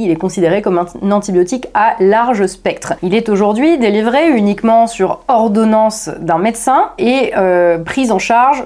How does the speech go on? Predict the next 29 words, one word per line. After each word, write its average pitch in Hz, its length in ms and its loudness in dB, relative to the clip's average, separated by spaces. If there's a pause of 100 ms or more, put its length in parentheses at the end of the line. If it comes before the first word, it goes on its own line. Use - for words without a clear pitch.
(120)
pour 220 120 0
l'essentiel 196 580 -2
par 185 140 0
la 175 80 0
sécurité 180 460 -4
sociale, 233 520 0
le 220 120 0
reste 269 260 0
étant 220 460 0
remboursé 220 800 0
par 240 300 0
les 214 260 0
assurances 226 440 -2
santé, 214 460 -4
euh, 170 160 -2 (100)
pardon, 160 260 -6 (220)
<laughs> 156 280 -6
les 208 120 2
mutuelles, 196 600 -2
enfin, 160 240 -6 (100)
si 165 220 -12
vous 170 120 -2
en 175 100 0
avez 170 180 0
une, 180 380 -2
bien 185 220 -2
entendu. 180 720 0
Donc 294 240 0
techniquement, 339 200 -2